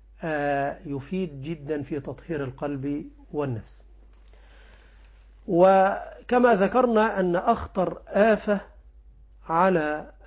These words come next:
العبد حين تعلمه وتعليمه، أو نقول على العالم أو على طالب العلم، الرياء والعجب. فالرياء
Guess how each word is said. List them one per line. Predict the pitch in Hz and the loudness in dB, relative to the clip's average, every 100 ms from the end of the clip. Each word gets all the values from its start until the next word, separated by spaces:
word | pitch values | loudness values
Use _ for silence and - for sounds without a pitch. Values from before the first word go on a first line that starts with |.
| - 175 | -10 -6
العبد | 151 139 214 185 170 190 | -4 2 2 0 -10 -12
حين | - 175 165 147 139 135 180 - - - | -6 -4 -2 -2 -2 -6 -10 -18 -20 -8
تعلمه | 170 143 151 170 202 175 147 143 | -4 0 0 2 2 2 -2 -6
وتعليمه، | 139 135 131 131 151 190 190 156 131 120 - - - - - - - | -6 -6 -6 -6 -2 0 0 -2 -6 -8 -14 -20 -20 -20 -20 -18 -4
أو | 156 143 | -2 0
نقول | 139 135 156 175 | -2 -4 -2 -2
على | 135 143 | 0 0
العالم | 139 127 156 185 185 175 175 196 - | 0 2 4 4 4 2 -2 -10 -8
أو | 143 | -4
على | 127 139 139 | -4 -2 -4
طالب | 135 170 151 | 0 0 0
العلم، | 139 139 190 180 - - - _ - - - 175 | 0 0 0 -2 -10 -20 -20 _ -20 -20 -12 -4
الرياء | 160 147 147 160 202 226 - - - - | -4 -4 -2 2 2 2 -6 -20 -20 -10
والعجب. | 151 131 120 117 107 - - - - - - - - - - - - - - - - | -6 -4 -4 -6 -10 -20 -20 -20 -20 -20 -20 -20 -20 -20 -20 -20 -20 -20 -20 -20 -20
فالرياء | - 160 156 175 220 247 - | -6 -4 2 4 6 4 0